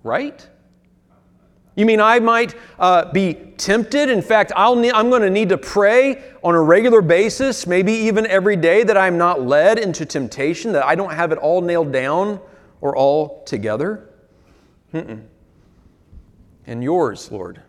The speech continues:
is the kingdom and the power and the glory forever." I could go on all day, but I've just got one more. Okay, in First John,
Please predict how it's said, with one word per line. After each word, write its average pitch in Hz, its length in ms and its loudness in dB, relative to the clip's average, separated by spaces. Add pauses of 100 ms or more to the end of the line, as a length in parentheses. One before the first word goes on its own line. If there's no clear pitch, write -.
(340)
is 101 120 -16
the 104 80 -14
kingdom 107 320 -12
and 92 120 -14
the 92 40 -20
power 92 300 -10
and 90 100 -16
the 90 40 -18
glory 87 420 -14 (720)
forever." 156 460 -10 (1200)
I 170 120 -2
could 170 120 0
go 175 200 4
on 165 100 2
all 151 80 2
day, 147 220 4
but 135 100 2
I've 143 80 2
just 143 140 -6
got 143 160 0
one 151 180 0
more. 151 240 0
Okay, 170 460 0
in 180 120 0
First 226 340 0
John, 190 420 2